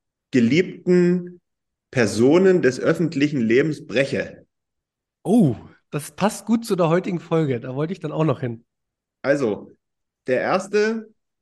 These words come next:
Speaker 1: der da auf meiner Liste steht und dem ich schon die Freundschaft gekündigt hab,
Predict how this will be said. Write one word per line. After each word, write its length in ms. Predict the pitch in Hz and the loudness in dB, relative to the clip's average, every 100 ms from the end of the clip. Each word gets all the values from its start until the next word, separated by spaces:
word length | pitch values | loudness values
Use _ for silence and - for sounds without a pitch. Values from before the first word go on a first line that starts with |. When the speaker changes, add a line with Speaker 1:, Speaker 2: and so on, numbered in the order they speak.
| _ _ _ _ _ | _ _ _ _ _
Speaker 1:
der 160 | 139 151 | -6 0
da 160 | 175 139 | 0 0
auf 160 | - | -2
meiner 260 | 143 156 147 | -4 -4 -4
Liste 360 | 139 175 - | -4 -6 -8
steht 400 | 180 - 175 175 | -6 0 0 0
und 180 | - 131 | -4 -4
dem 360 | 120 131 139 - - - - | -4 -4 -8 -14 -20 -20 -18
ich 280 | - 131 | -12 -10
schon 160 | - 147 | -6 -4
die 80 | 135 | -6
Freundschaft 560 | - 120 165 170 165 | -2 -4 -2 -6 -6
gekündigt 600 | - - 160 180 175 175 | -10 -2 0 0 -2 -4
hab, 320 | 156 160 - | -4 -4 -6